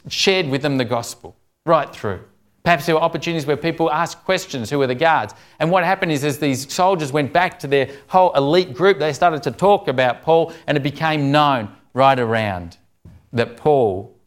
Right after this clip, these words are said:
was in prison because of the gospel, that his chains, he was chained because of the gospel. I wonder, in your life, who are you chained to?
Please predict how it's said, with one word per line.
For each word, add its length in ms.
was 160
in 160
prison 580
because 640
of 120
the 80
gospel, 560
that 100
his 160
chains, 680
he 80
was 140
chained 600
because 640
of 140
the 80
gospel. 400
I 80
wonder, 240
in 180
your 160
life, 320
who 140
are 140
you 60
chained 600
to? 240